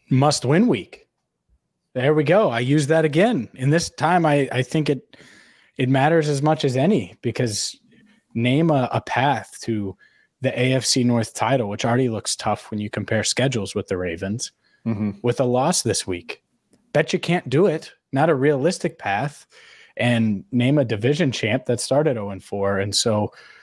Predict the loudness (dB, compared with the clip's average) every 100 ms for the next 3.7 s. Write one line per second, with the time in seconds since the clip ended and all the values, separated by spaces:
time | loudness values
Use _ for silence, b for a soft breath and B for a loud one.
0 | B -2 0 2 2 0 -2 -2 0 2
1 | 2 2 2 2 0 -2 -2 -4 -4 -2
2 | 0 -2 -4 -4 -2 0 0 0 0 2
3 | 2 2 0 0 0 0